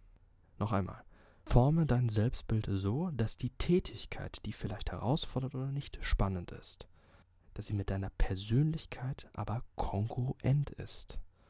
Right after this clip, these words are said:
also dazu passt und nicht aus einem Mangel heraus, sondern aus einem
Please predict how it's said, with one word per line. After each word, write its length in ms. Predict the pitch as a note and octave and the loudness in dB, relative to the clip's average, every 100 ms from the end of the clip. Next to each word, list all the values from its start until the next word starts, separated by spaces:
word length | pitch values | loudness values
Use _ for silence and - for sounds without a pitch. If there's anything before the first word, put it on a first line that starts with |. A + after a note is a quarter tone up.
| - - | -20 -12
also 220 | - F#2+ | -6 -4
dazu 300 | F#2+ F#2 - - | -2 0 -2 12
passt 500 | - - - - - - - - - - | 12 12 4 -2 -8 -14 -20 -20 -20 -4
und 80 | |
nicht 140 | G2+ F#2 | -2 0
aus 120 | - | -2
einem 300 | F#2 F#2 F#2+ | -4 -6 -4
Mangel 300 | F#2+ C3 D#3 | 0 2 2
heraus, 540 | C#3+ C3 A#2+ D3+ - - | 2 -2 -2 -4 -6 -4
sondern 240 | G#2+ G2 | 0 0
aus 120 | G2+ | -2
einem 120 | G#2 | -6